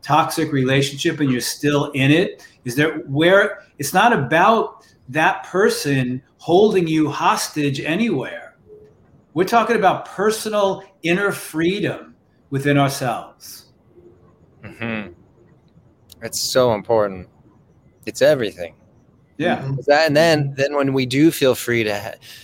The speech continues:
Speaker 2: to speak our minds, uh, do what we wanna do, whatever, then you get that confidence that Ev's talking about, you know, and,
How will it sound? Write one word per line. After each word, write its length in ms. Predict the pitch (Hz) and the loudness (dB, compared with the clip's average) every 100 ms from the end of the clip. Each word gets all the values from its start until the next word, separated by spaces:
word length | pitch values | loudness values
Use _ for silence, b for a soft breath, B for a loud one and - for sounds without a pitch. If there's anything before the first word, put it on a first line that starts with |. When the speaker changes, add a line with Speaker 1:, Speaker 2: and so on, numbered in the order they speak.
| - | -12
Speaker 2:
to 120 | 117 | -6
speak 340 | - 156 143 | 0 2 4
our 140 | 135 127 | 4 4
minds, 640 | 127 123 120 117 113 - B B B B 120 | 2 2 0 -2 -4 -10 B B B B -6
uh, 460 | 123 120 117 117 | -2 0 0 0
do 260 | 107 139 139 | -2 0 4
what 140 | 135 | 4
we 140 | 131 135 | 4 2
wanna 340 | 123 123 120 | 2 2 -2
do, 760 | - 123 123 123 120 120 120 | -4 -2 0 0 0 0 0
whatever, 600 | 117 117 127 135 131 127 123 | -2 0 4 4 4 4 2
then 180 | 139 | 2
you 140 | 151 151 | 0 0
get 220 | 147 - | 0 0
that 180 | 139 120 | 0 0
confidence 600 | - 127 - 113 107 - | -2 -2 -2 -4 -6 -6
that 140 | 107 - | -6 -6
Ev's 320 | 117 101 - | -6 -6 -6
talking 340 | 120 107 - | -2 -4 -4
about, 400 | 101 92 87 87 - | -8 -6 -6 -8 -10
you 100 | 101 | -12
know, 280 | 101 113 | -6 -6
and, 220 | 123 113 | -6 -8